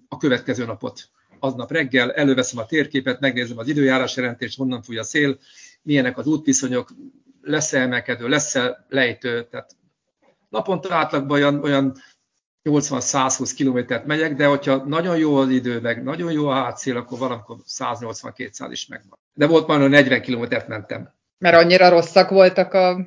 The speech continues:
Speaker 2: környezet-
Speaker 1: Hegyek voltak, meg nem voltam jól, tehát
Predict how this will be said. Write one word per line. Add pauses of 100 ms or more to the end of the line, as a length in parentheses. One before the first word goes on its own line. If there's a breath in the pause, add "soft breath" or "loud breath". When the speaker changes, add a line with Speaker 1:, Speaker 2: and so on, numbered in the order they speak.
(160)
Speaker 2:
környezet-
Speaker 1:
Hegyek
voltak, (420)
meg
nem
voltam
jól,
tehát